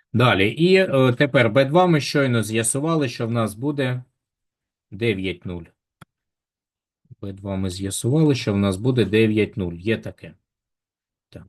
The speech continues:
так, давайте продовжимо тут запис. Давайте продовжимо запис. Б два у нас має координати дев'ять нуль. Далі, тепер,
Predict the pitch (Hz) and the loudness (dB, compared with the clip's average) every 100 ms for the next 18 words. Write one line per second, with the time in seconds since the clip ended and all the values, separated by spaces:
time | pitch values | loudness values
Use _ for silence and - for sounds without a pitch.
0 | _ - 143 110 95 104 98 98 98 92 | _ -10 -10 -8 -4 -4 -4 -8 -6 -2
1 | 113 98 98 95 85 98 92 90 82 85 | -2 -2 -6 -6 -6 -8 -6 -8 -8 -12
2 | - - _ _ _ _ _ _ _ - | -12 -12 _ _ _ _ _ _ _ -16
3 | 104 98 95 - 87 - 98 117 139 117 | -12 -10 -12 -10 -12 -12 -8 -4 -4 -4
4 | 113 110 98 90 - - - - _ _ | -2 -2 -4 -10 -16 -16 -14 -14 _ _
5 | _ _ _ _ 95 101 95 92 113 156 | _ _ _ _ -6 -4 -4 -2 0 4
6 | 160 147 - _ 113 101 98 - - 98 | 4 2 -2 _ -8 -4 -4 -4 -4 -2
7 | 92 - 98 90 107 131 123 98 104 101 | -2 -2 -4 0 0 0 -2 -2 0 0
8 | 98 98 92 82 _ _ _ _ _ 120 | -2 -6 -10 -12 _ _ _ _ _ 2
9 | 151 120 98 156 156 123 92 | 4 4 4 2 4 2 2